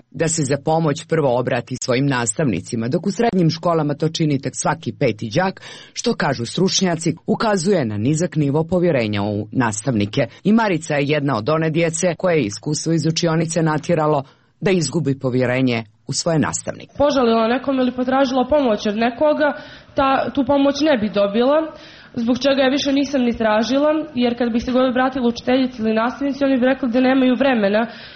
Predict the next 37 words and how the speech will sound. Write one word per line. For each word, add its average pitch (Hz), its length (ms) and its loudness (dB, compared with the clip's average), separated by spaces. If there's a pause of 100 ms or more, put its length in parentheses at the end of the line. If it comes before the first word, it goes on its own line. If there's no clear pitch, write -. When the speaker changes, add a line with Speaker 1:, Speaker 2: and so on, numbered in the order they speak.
(140)
Speaker 2:
da 240 520 2 (140)
to 247 280 2 (400)
nije 247 400 4
tačno 269 500 0
ili 220 180 4
nešto, 269 380 0
zbog 233 280 -4
toga 254 340 0
što 262 140 -8
su 240 180 -10
ta 247 200 0
djeca 254 300 0
bila 262 460 2 (380)
njihovi 247 360 2
rođaci, 254 580 0
kumovi, 254 540 2
prijatelji 247 560 0
i 196 60 0
ostalo. 269 760 -2 (120)
Speaker 1:
Čega 240 200 2
se 196 160 0
djeca 165 340 0
najčešće 151 500 -4
plaše 165 400 -2
i 127 160 0
zašto 135 400 -2
ćute 170 500 0
i 131 120 2
ni 147 160 2
roditeljima 131 680 -2
ne 139 180 0
prijavljuju 156 580 2 (300)
da 170 120 0
su - 280 -4
u 190 80 -2
školi 113 360 -2
maltretirani, 131 880 0